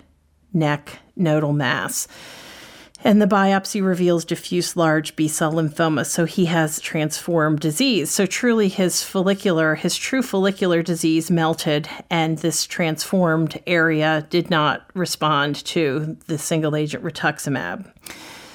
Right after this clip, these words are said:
So we initiated chop and rituximab, and that was his only area of active disease.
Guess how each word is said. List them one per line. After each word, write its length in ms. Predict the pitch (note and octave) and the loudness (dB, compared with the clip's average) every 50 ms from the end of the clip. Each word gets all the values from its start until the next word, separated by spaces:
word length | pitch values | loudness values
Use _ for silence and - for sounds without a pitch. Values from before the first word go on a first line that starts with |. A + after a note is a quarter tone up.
| - - - - - | -20 -20 -20 -20 -16
So 180 | - - - B3+ | -6 0 2 4
we 180 | A3 A3 A3+ A3 | 6 6 6 6
initiated 640 | A3 A3+ A#3+ A#3+ - - B3+ A#3+ A3 G3+ G3 F3+ | 6 6 4 4 2 2 2 2 4 4 2 0
chop 500 | - - - - F#3 F3 F3 F3 F3+ - - - - _ - | -2 -4 -2 0 0 2 2 0 -2 -6 -20 -20 -16 _ -2
and 200 | - F3+ F3 F3 | 2 2 2 4
rituximab, 1000 | F3 F#3+ F#3 - - - F3+ F3+ - - F3 D#3+ D3+ D3+ D3 C#3+ C#3+ D3+ E3 F3+ - - - - - - - - - - _ _ - | 2 0 0 -2 -2 -2 -2 -2 -2 -2 0 2 2 2 2 0 0 -2 -4 -4 -8 -16 -20 -20 -20 -20 -20 -20 -20 -20 _ _ -2
and 180 | G3+ F#3 G3 G3 | 2 4 4 4
that 180 | G3+ G3 - | 4 2 2
was 140 | A3+ A3 - | 0 0 0
his 140 | A3 F#3+ - | 0 0 0
only 320 | D#3+ F3+ F#3 G3+ G#3 - | 2 4 4 4 2 2
area 300 | F3 F3 F3 F3+ F3 E3 | 2 2 2 2 2 0
of 80 | D#3 - | 0 -2
active 400 | - D#3+ D#3+ D#3 - - E3 D#3+ | -4 -6 -6 -6 -6 -8 -6 -2
disease. 680 | - D#3+ D#3 E3 E3 D#3+ D#3+ D#3 D3+ D3+ D3 - - | -2 -2 0 2 2 2 2 2 0 -2 -4 -6 -10